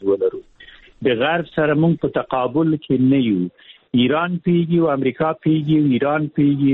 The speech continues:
روسیا پیږي. د افغانستان ملي ګټې او د افغانستان ستراتیژیک نقطه دلته موږ ته دا وایي چې موږ باید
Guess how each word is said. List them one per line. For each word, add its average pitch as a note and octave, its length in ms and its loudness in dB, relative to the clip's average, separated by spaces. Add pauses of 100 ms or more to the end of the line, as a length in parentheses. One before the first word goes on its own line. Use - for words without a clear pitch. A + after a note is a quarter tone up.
روسیا A#2+ 420 0
پیږي. D3 400 0
د A#2+ 40 0
افغانستان A2+ 600 -2
ملي C3+ 300 2
ګټې D3+ 640 -2
او A2+ 100 0
د G#2+ 80 0
افغانستان A2 600 -4
ستراتیژیک C3+ 640 -4
نقطه C#3+ 300 -2
دلته B2+ 300 -4
موږ B2 180 2
ته B2+ 100 -2
دا C3 160 -2
وایي D#3 280 2
چې - 200 -6
موږ C3 200 4
باید B2 240 -2